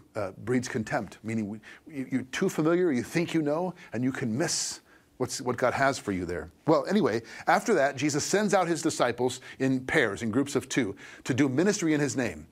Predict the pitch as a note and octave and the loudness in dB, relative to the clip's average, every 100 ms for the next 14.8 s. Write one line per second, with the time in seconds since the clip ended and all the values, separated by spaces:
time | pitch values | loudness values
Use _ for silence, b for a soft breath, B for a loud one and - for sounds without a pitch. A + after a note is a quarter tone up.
0 | B B B2 - F#3 F#3 F3+ D3 B2 F3+ | B B -4 0 2 4 2 0 -2 0
1 | F3+ - B2+ - E3+ F3 - - B2 B2+ | 0 0 -6 0 2 2 0 -4 -2 0
2 | D#3+ D#3+ D3+ C#3 D3+ D3+ D3 C#3+ B A#2+ | 2 2 0 0 0 2 0 0 B -4
3 | A#2+ C#3+ D#3 D#3 B2+ A2+ C#3 B2+ C3 A#2+ | 0 4 4 4 0 0 2 2 0 2
4 | C3 C#3 C3+ A2+ A#2 A2+ A#2 A#2 D3+ D#3+ | 2 4 2 0 -4 0 2 4 2 4
5 | D3 C3+ B2+ - B2+ A#2 G#2 A#2 - B | 2 2 0 0 2 4 2 0 -2 B
6 | B B2+ B2 A2 A2 - F#3 G3+ C3+ B2+ | B 2 2 2 0 2 4 4 2 -2
7 | B B C3 C#3 C3+ B2+ B2 A2+ C#3+ D#3+ | B B 0 2 2 0 0 2 4 4
8 | D#3+ C3 C3+ A2+ - F#3+ A#3+ - G#2+ F#2+ | 2 2 2 0 0 2 2 0 0 0
9 | C3 - B B A2+ A2 - A2 A2+ C3+ | -2 -6 B B 0 0 0 -2 -2 -2
10 | A#2+ C#3+ A#2 G#2+ D3+ B2 A#2 - A#2 - | 0 2 2 2 0 2 0 0 -2 -2
11 | F#2 - G#2 F#2 A2 - G#2+ A2 A2 A2+ | -6 -4 -4 -4 -4 0 2 2 2 2
12 | B2 B2 A#2 F#2+ G2 A#2+ - - _ _ | 2 2 2 2 -2 -4 -8 -20 _ _
13 | _ _ _ B B B B B C#3+ D#3 | _ _ _ B B B B B 4 6
14 | G#3+ A3 G#3 D#3 E3+ A2 A2 | 6 6 4 4 2 2 -2